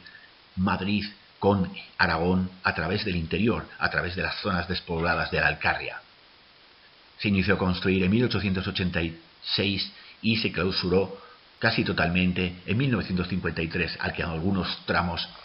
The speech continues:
siguieron funcionando hasta mil novecientos noventa y siete. En la fotografía podemos ver el estado deplorable actual de la magnífica estación construida en piedra caliza, tallada, incluido el letrero de Aunión.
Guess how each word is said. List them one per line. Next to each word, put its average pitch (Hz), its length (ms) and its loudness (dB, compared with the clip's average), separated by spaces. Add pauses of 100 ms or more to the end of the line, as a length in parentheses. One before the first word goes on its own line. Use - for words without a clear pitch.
(180)
siguieron 92 480 2
funcionando 87 500 0
hasta - 140 -4
mil 107 200 4
novecientos 82 440 -4
noventa 78 280 -6
y 78 60 -4
siete. 76 340 -6 (160)
En 107 120 -2
la 98 80 -4
fotografía 98 580 -4
podemos 80 420 -6
ver 95 240 -4 (180)
el 95 100 -2
estado 107 420 0
deplorable 82 600 -2
actual 78 420 -4 (320)
de 92 160 2
la 85 140 0
magnífica 92 800 0 (280)
estación - 480 -2
construida 90 600 0
en 80 220 -2
piedra 98 380 0
caliza, 90 520 -2
tallada, 82 440 0
incluido 92 600 2 (260)
el 107 300 4
letrero 90 400 0
de 110 340 -2
Aunión. 82 500 0